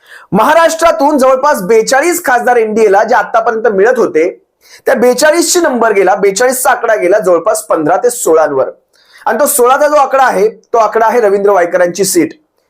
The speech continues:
जिथे अमोल भैया कीर्तिकरांचा सत्तेचाळीस मतांनी पराभव दाखवला गेला. मुंबईत तुम्ही पहा, मी हे सगळं तुम्हाला का उजळणी करतो याचं कारण तुमच्या लक्षात येईल.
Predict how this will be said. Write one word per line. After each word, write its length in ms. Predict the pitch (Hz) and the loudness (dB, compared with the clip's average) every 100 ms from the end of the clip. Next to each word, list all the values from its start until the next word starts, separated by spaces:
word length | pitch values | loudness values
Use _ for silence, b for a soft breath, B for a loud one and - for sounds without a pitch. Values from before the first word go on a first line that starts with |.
| - | -8
जिथे 160 | 170 247 | -2 0
अमोल 240 | 208 254 | 0 0
भैया 220 | 247 240 | 0 0
कीर्तिकरांचा 560 | 240 208 185 202 208 262 | 0 -2 -2 0 0 0
सत्तेचाळीस 560 | 254 - 208 214 208 202 | -2 -2 0 0 0 -2
मतांनी 340 | 180 180 247 | -2 0 -2
पराभव 440 | - 180 175 175 | -2 -2 0 0
दाखवला 420 | 220 147 - 160 151 | -2 -2 0 0 2
गेला. 280 | 143 120 - _ _ _ _ _ _ _ _ - | 0 -2 -4 _ _ _ _ _ _ _ _ -4
मुंबईत 340 | 233 285 392 - | -2 0 -2 -2
तुम्ही 180 | 359 339 | 0 0
पहा, 340 | 285 185 131 - - _ _ _ _ - | 0 0 -2 -6 -18 _ _ _ _ -4
मी 120 | 214 | 0
हे 140 | 254 | 2
सगळं 260 | 277 269 294 | 0 0 0
तुम्हाला 220 | 269 294 | 0 -2
का 200 | 277 240 | 0 2
उजळणी 440 | 294 254 262 262 254 | 2 2 0 0 0
करतो 320 | 202 175 226 | -2 0 0
याचं 200 | 240 254 | 2 0
कारण 340 | 220 202 262 | 0 0 -2
तुमच्या 240 | 262 254 233 | -2 -2 0
लक्षात 280 | 208 220 214 | 0 -2 0
येईल. 220 | 165 226 | 0 -2